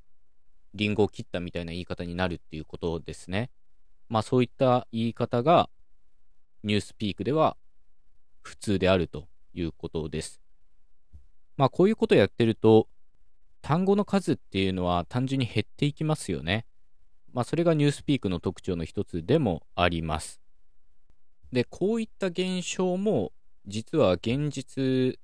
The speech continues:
世界の英語でも起こっていることです。モップっていう名詞は、まあ、動詞として使えば、モップで拭くっていう動詞として使うことも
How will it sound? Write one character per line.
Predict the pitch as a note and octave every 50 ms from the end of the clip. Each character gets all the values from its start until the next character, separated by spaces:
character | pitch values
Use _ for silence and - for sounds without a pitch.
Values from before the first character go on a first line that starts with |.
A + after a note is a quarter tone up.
| - -
世 | - - - C3+
界 | - - G2+ F#2+ F#2+
の | G#2 B2+ A#2+ -
英 | G2 G2 G2
語 | F#2+ G2 G#2
で | A#2
も | G#2+ F#2 E2 D#2+ E2+ - - -
起 | G2 -
こ | - G2+
っ | -
て | - - F2
い | D#2+ D#2+ D#2
る | D2+ D#2 D#2 D2+ - - - - -
こ | - - F2
と | - F2
で | D#2+ D#2+
す。 | - - - - - - - - - - - - - - - - - - - - - - - - -
モ | - A2+ A#2+ C3
ッ | - - -
プ | G3 G#3
っ | - - - - - -
て | F3+
い | F3 E3+ E3 E3 E3 D#3+
う |
名 | D3+ C#3+ C#3+ D3 D3
詞 | C#3+ - - D3+
は、 | D3 E3 E3+ B2 E2 - - - - - - -
ま | A#2+ G#2
あ、 | F#2
動 | G#2+ A2 A2+
詞 | A#2 - -
と | C3 A#2+
し | -
て | - A#2+ -
使 | - - - B2+
え | A2+ F#2+
ば、 | F#2+ G#2+ G#2+ F2+ - - - - - - - - - - - - - - - - - - - - -
モ | - G#2+ G#2+
ッ | -
プ | - - A2+
で | A2 G#2+
拭 | - - A2+
く | - - C#3+
っ |
て | - - - - - F2+
い | F2 F2 F2
う | E2+
動 | E2 G2+ A#2 C3
詞 | C3 -
と | - C3
し | A#2 - -
て | - A#2 A2 A2+ - -
使 | - - A2
う | G#2 G2+
こ | - - -
と | - G3+
も | F#3+ A#2+ D#2+ -